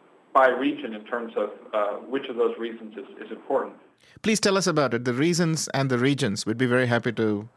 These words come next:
Speaker 1: Well, uh, within this region, within Southeast Asia, as I said, they tend to come to us for quality reasons. Uh, uh, within this region and also in the Middle East,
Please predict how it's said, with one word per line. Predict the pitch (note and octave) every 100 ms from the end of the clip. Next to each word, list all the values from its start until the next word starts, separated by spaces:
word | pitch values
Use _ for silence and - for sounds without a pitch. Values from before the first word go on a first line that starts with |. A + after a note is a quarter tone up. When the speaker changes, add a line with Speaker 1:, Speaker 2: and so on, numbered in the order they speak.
| - -
Speaker 1:
Well, | E3+ F#3+ - - -
uh, | D3 C3 -
within | D#3+ F3+ - F#3+ A3 G3+ D#3+
this | F#3+ G#3+ -
region, | C#3+ C3 D3+
within | D#3 F3+ F3
Southeast | F3 E3 D#3+ C#3 -
Asia, | D#3 D#3 C3+
as | C3
I | B2+ -
said, | C#3+
they | C3+
tend | C3+ E3 D#3+
to | D3+
come | D#3 D3 C#3+
to | C3+
us | B2 -
for | A#2+
quality | - B2+ B2+ B2+ A#2
reasons. | G#2+ G#2 - - - -
Uh, | A2 G#2 G#2+ - - - - -
uh, | A2 G#2+ - -
within | C3 C3 D#3+
this | D#3 -
region | D3 C#3+ C#3+ C3
and | C3+ B2+
also | D3 D#3+ E3
in | D3+
the | C3+
Middle | C#3 C#3+ C3+
East, | C3+